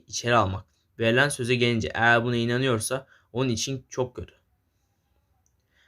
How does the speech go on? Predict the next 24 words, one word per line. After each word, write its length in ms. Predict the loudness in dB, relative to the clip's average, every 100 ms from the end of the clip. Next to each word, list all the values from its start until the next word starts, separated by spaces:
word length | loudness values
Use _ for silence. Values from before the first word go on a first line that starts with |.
| _ -2
Affedersiniz 520 | 4 4 4 2 2
albayım. 320 | 0 0 -6 _ _
Ne 100 | -2
oluyor 240 | 2 2 0
çavuş? 340 | -2 -4 -8 _ _ _ -2
Burada 280 | 2 4 4
adını 400 | 2 0 -2 2
Bradley 340 | 0 0 -2
o-, 280 | 0 -2 -4 _ -4
olduğunu 340 | -2 -2 -2
söyleyen 380 | -2 0 2 2
biri 120 | 2
var. 200 | 0 -2 _
Ne? 320 | -6 -4 -4 -2
Bradley 280 | -2 0 -2
mi? 200 | -4 -6 _ -8
Onu 140 | -2
hemen 280 | 0 2 2
buraya 160 | 4 4
getir. 300 | 0 -10 -18 _ _ _ _ _ _ _ _ _ _ _ _ _ _ -20 -20 _ -2
Demek 280 | 0 0 0
ünlü 240 | 0 6
Bradley 280 | 6 6 2
sensin. 480 | 0 0 0 -8